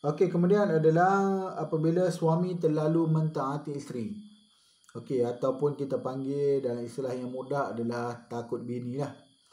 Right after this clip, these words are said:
Okey, yang seterusnya adalah apabila anak derhaka kepada kedua ibu bapanya. Okey, dan, uh, benda ini sebenarnya makin kerap berlaku, uh, di zaman moden ini, di mana kebanyakan anak-anak muda sekarang ini sudah tidak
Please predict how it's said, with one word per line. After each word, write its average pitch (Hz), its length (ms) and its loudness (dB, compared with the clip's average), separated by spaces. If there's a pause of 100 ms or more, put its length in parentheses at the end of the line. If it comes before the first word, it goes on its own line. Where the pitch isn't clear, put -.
(380)
Okey, 170 320 6
yang 165 160 2
seterusnya 165 560 2
adalah 151 320 4
apabila 151 480 2
anak 147 280 -2
derhaka 151 640 0
kepada 139 520 0
kedua 135 400 0
ibu 123 240 -2
bapanya. 113 360 -2 (640)
Okey, 147 240 0
dan, 208 240 2
uh, 180 160 4
benda 175 240 2
ini 214 240 2
sebenarnya 185 560 0
makin 170 800 -2
kerap 165 400 -2
berlaku, 101 640 -8
uh, 120 240 -8
di 123 160 -8
zaman 123 400 -6
moden 120 320 -6
ini, 123 400 -4 (480)
di 135 80 -6
mana 165 320 -2
kebanyakan 165 560 0
anak-anak 147 480 -4
muda 147 320 0
sekarang 135 400 -4
ini 165 240 -2
sudah 143 400 -4
tidak 139 240 -6